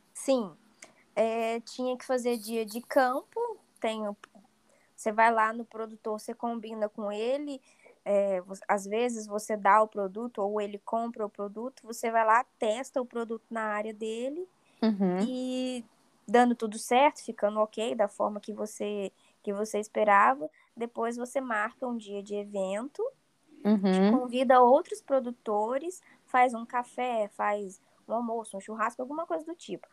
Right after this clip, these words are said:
Speaker 1: com a intenção de você mostrar aquela área ali com o produto, ou, não sei, alguma variedade,
Speaker 2: Uhum.
Speaker 1: plantio, alguma coisa assim, é,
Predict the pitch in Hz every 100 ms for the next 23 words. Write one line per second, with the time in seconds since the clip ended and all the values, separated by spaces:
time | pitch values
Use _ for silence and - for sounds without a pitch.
0 | _ _ - 240 262 294 302 285 - 254
1 | 285 302 269 285 285 262 254 320 - -
2 | 240 214 311 _ _ _ _ - 220 -
3 | 247 254 226 240 262 240 240 277 - -
4 | 277 302 - 311 269 262 294 - 349 _
5 | - - _ 214 220 220 208 214 220 -
6 | 226 208 202 214 208 208 202 196 196 226
7 | 214 196 196 175 160 _ _ _ 208 214
8 | 196 196 190 208 - 254 233 262 330 403
9 | 339 311 302 190 - _ _ _ - 208
10 | 208 208